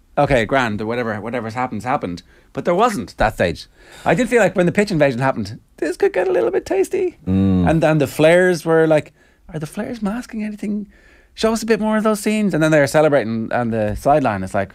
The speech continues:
Speaker 1: fair play to Malachy, it's amazing. Like, incredible. What an
Speaker 2: Yeah.
Speaker 1: incredible career he's putting together. But Conor Glass, he's a tough man.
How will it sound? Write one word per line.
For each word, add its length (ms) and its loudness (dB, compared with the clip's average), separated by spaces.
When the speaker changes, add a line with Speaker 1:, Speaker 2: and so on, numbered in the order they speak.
Speaker 1:
fair 140 -2
play 100 -4
to 80 -8
Malachy, 240 0
it's 140 -4
amazing. 420 -2
Like, 120 -2
incredible. 600 -2
What 140 -2
an 40 0
Speaker 2:
Yeah. 80 2
Speaker 1:
incredible 560 -2
career 260 2
he's 140 2
putting 200 -2
together. 280 2
But 160 -4
Conor 200 4
Glass, 440 2
he's 160 -4
a 60 -10
tough 180 0
man. 320 0